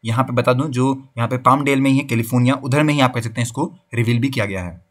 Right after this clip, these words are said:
अब वर्ल्ड का पहला सिक्स्थ जनरेशन एयरक्राफ्ट है। क्या ये, मतलब इतना बड़ा नाम बता दिया, दुनिया भर में अगर इसकी कंपैरिजन होता है तो क्या है ये?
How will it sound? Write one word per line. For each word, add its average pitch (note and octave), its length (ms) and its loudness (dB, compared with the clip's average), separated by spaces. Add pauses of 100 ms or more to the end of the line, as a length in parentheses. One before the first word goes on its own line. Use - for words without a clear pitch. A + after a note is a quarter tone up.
(2000)
अब G3 100 4 (140)
वर्ल्ड F#3+ 180 4
का G3 100 4
पहला E3 360 4 (220)
सिक्स्थ G3 300 -4
जनरेशन D#3 340 2
एयरक्राफ्ट C3+ 500 0
है। F#2+ 80 -6 (260)
क्या F#3 120 4
ये, F#3+ 140 2 (220)
मतलब F#3 260 -4 (160)
इतना C3+ 160 -2
बड़ा F3 120 4
नाम D#3 240 2
बता B2+ 200 2
दिया, A#2 160 2
दुनिया D3 260 2
भर D3+ 100 6
में D3+ 100 0
अगर C3+ 120 0
इसकी C3+ 140 -4
कंपैरिजन A#2+ 360 2
होता A2 160 -2
है B2 60 -2
तो D#3 100 -4
क्या D#3+ 160 2
है A2 120 -2
ये? F2 120 -16